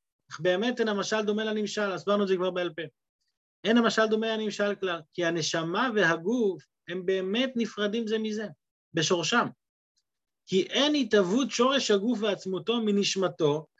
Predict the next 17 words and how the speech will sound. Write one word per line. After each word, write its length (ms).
<coughs> 1000
סליחה, 260
אין 180
התהוות 560
שורש 440
הגוף 260
ועצמותו 720
מנשמתו, 800
זה 180
לא, 120
ההתהוות 520
לא 60
מגיעה 300
מהנשמה, 520
הנשמה 360
נפרדת 400
מהגוף. 280